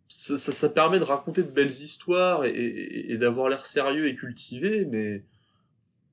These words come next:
c'est assez peu fonctionnel dans, dans la vraie vie. C'est, c'est une forme d'accessoire quelque part, ça, ça fait bien en société. En fait, s'il y a bien une chose qui est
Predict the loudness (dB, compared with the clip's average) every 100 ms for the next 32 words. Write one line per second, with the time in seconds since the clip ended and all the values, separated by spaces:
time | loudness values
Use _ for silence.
0 | _ _ -4 -2 0 0 0 0 0 -2
1 | -4 -6 -6 -8 -4 0 2 4 2 0
2 | -2 -2 -2 -2 -2 -2 -4 -6 4 6
3 | 6 _ _ _ _ _ _ _ -20 -20
4 | _ _ _ -12 -8 -4 -2 -4 -8 -16
5 | -20 -20 _ _ _ _ _ _ _ _
6 | _ _ _ -16 -12 -8 -4 -4 2 4
7 | 6 4 4 2 0 0 0 0 -2 -4
8 | -4 -4 -4 -4 -10 -16 -16 -4 -4 2
9 | 2 2 0 -4 -4 -4 -6 -8 _ _
10 | _ -6 0 2 4 6 8 8 6 6
11 | 6 4 4 0 2 2 2